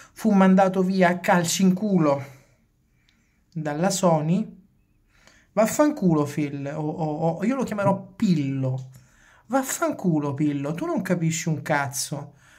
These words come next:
E oggi ce l'ho con te, cioè, incredibile. A me sta storia mi fa, mi fa veramente, mm, parlare da solo.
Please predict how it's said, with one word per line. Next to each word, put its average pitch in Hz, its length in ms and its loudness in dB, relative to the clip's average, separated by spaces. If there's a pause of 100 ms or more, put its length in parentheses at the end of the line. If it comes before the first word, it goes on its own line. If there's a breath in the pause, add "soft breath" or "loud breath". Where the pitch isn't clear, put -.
(200 soft breath)
E 220 80 -10
oggi 240 220 -4
ce 180 160 -2
l'ho 156 160 -2
con 151 300 -4
te, 135 240 -6
cioè, 147 440 -4 (520 loud breath)
incredibile. 208 920 -2
A - 20 0
me 220 160 0
sta 226 200 -2
storia 262 340 -2
mi 185 160 2
fa, 160 460 -2
mi 156 160 -6
fa 151 220 -12
veramente, 170 520 -4
mm, 165 200 0 (580 loud breath)
parlare 165 400 0
da 143 100 -6
solo. 131 520 -8